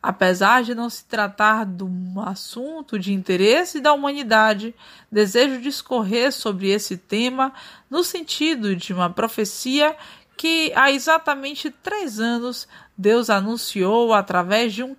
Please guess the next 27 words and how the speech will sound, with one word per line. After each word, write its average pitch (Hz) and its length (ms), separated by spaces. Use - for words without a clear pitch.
kata. - 480
E 208 120
caso 247 520
os 247 120
membros 214 520
se - 160
empenhem 202 580
na 185 180
busca 233 540
por 208 240
uma 208 180
resposta, 220 800
compreenderão 285 1000
por - 460
que, 214 320
justamente 262 1040
no 240 100
mês 226 340
de 277 140
janeiro 220 680
do 175 220
ano 180 320
de 185 140
mil 220 200
novecentos 233 800
e 294 100
cinquenta, 226 720